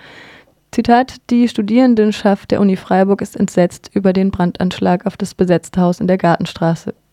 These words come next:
Nicht nur Nazis bedrohen die Gartenstraße neunzehn, auch der Stadtverwaltung ist das besetzte Haus in der Innenstadt ein Dorn im Auge. So geht die Stadt seit Mitte zweitausendelf gegen das besetzte Haus mit einer baurechtlichen Verfügung vor, die verhindern soll, dass im Vorderhaus gewohnt wird.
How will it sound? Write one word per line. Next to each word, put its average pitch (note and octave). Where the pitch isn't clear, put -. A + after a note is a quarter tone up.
Nicht G#3
nur G#3+
Nazis G#3
bedrohen F#3
die F3+
Gartenstraße F3+
neunzehn, F#3
auch F#3+
der G3+
Stadtverwaltung F3
ist -
das -
besetzte F3
Haus F#3+
in G3+
der F3+
Innenstadt F#3+
ein A3
Dorn E3
im -
Auge. E3+
So A#3
geht A#3
die A3
Stadt G#3+
seit -
Mitte G3+
zweitausendelf F3+
gegen G#3
das G3
besetzte F3+
Haus F#3
mit -
einer F#3
baurechtlichen F#3
Verfügung G3+
vor, F#3+
die B3+
verhindern A3
soll, G3
dass G3
im G3+
Vorderhaus F3
gewohnt E3+
wird. -